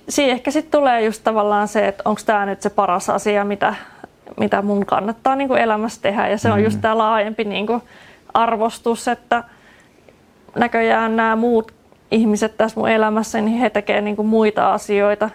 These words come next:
Speaker 1: Itse asiassa ne näyttää mielekkäämmältä
Speaker 2: Mm.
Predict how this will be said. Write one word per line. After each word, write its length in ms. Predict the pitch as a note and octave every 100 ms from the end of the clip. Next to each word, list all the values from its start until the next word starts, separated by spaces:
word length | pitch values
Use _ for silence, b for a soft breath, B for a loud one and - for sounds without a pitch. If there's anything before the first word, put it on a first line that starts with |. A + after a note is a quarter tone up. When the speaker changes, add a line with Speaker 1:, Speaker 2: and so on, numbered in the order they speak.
| -
Speaker 1:
Itse 200 | G#3+ G#3+
asiassa 140 | G#3
ne 60 | G3+
näyttää 420 | G#3+ G3+ - G3
mielekkäämmältä 920 | G#3 G3+ G3+ - - G3+ G3 F#3+ G3+ G#3 - _ _ _ _ _ -
Speaker 2:
Mm. 280 | A2 G#2+